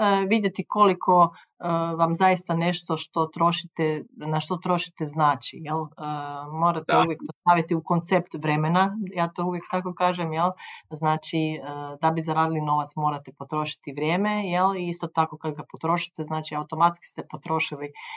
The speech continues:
Speaker 1: još, e, ponovno vrijeme koje morate uložiti da bi ga nadoknadili, jel? I s te strane ne možete raditi, e, one stvari koje volite. Znači,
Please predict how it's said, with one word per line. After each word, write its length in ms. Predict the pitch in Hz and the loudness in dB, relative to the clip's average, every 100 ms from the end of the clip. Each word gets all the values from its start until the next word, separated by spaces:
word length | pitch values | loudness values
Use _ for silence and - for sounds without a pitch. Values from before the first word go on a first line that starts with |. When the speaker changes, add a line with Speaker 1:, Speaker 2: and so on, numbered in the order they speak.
| - | -8
Speaker 1:
još, 360 | 170 170 165 - | -2 0 -2 -4
e, 40 | 160 156 147 147 143 - - _ _ _ _ | -4 -4 -4 -8 -12 -20 -20 _ _ _ _
ponovno 340 | 175 170 156 | 4 6 2
vrijeme 340 | 151 160 156 147 | 2 2 2 -2
koje 120 | 160 | -2
morate 320 | 156 156 151 | 0 -2 -4
uložiti 320 | 147 151 151 - | -2 -2 -2 -6
da 80 | |
bi 100 | 147 | -8
ga 180 | 147 147 | -4 -4
nadoknadili, 800 | 156 151 151 160 151 190 220 190 | -2 -4 -4 2 4 4 2 2
jel? 180 | 180 202 208 - _ | 2 0 -2 -18 _
I 100 | 202 | -6
s 60 | - | 2
te 120 | 202 | 0
strane 420 | - 196 185 185 | 4 2 4 0
ne 80 | 175 | 0
možete 360 | 175 160 151 | -2 -2 -4
raditi, 280 | 160 160 156 - | 0 0 0 -12
e, 120 | 156 | -8
one 320 | 156 151 156 151 | -4 0 0 -2
stvari 280 | - 151 | -4 -6
koje 180 | 151 151 | -4 -8
volite. 460 | 131 123 127 - 165 _ | -4 -6 -6 -12 -12 _
Znači, 340 | - 233 - | 0 0 2